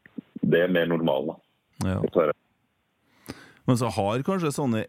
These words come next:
Speaker 2: ting endret seg litt, og Åge er vel sikkert, jeg skal jo ikke forsvare Åge, altså, bare så det er sagt, men han er jo en mann av si tid og vært ute i litt andre klubber, og har nå sikkert en lederstil som er ganske, ja,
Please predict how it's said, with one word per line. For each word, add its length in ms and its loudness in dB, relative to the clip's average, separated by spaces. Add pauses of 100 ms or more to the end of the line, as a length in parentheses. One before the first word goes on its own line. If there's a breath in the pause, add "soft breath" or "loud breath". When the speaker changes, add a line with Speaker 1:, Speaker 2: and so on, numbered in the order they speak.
Speaker 2:
ting 260 0
endret 560 0
seg 160 -2
litt, 240 -2
og 160 0
Åge 320 -2
er 240 0
vel 160 -2
sikkert, 240 -2
jeg 140 0
skal 180 0
jo 140 -2
ikke 340 -8
forsvare 480 0
Åge, 220 0
altså, 200 -2
bare 160 -2
så 100 -4
det 100 -2
er 80 -4
sagt, 260 -4
men 80 0
han 180 0
er 120 0
jo 80 -2
en 100 0
mann 320 0
av 160 -2
si 340 -4
tid 360 -4
og 100 0
vært 300 0
ute 180 -4
i 80 0
litt 180 -2
andre 300 0
klubber, 640 -2
og 220 0
har 100 -2
nå 160 -4
sikkert 300 -4
en 120 0
lederstil 640 -4
som 160 0
er 80 0
ganske, 460 -2 (1120 loud breath)
ja, 120 -2